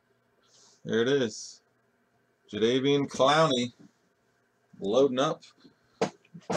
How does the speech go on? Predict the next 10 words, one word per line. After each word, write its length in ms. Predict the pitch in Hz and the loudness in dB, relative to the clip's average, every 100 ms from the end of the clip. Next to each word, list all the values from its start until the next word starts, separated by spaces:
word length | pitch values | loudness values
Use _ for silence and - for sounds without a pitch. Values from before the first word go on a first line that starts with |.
| 113 | -4
on 100 | 123 | -4
the 80 | 117 | -6
second 460 | - 151 156 147 131 | -2 2 4 4 0
one 140 | 127 | 2
there. 260 | 131 175 - - _ _ - - - - - - - - - - - - _ _ - | 2 0 -2 -16 _ _ -18 -16 -16 -20 -20 -16 -16 -16 -16 -16 -18 -20 _ _ -8
Third 440 | 113 127 147 160 - | 2 6 6 4 -4
photo, 580 | - 147 151 139 107 101 _ | -2 4 8 8 8 2 _
P 200 | 147 156 | -2 0
S 180 | 147 156 | 0 4
A 380 | 151 151 156 | 8 8 6